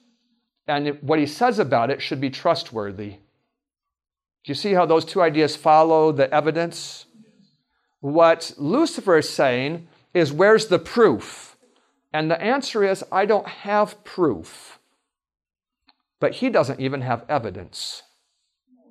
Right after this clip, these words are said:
What he has,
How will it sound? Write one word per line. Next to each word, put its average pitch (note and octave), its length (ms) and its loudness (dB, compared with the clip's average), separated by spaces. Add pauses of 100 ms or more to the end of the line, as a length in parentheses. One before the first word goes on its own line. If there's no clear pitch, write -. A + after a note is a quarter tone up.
(1900)
What C3+ 220 -2
he B3 300 -2
has, C#3 560 0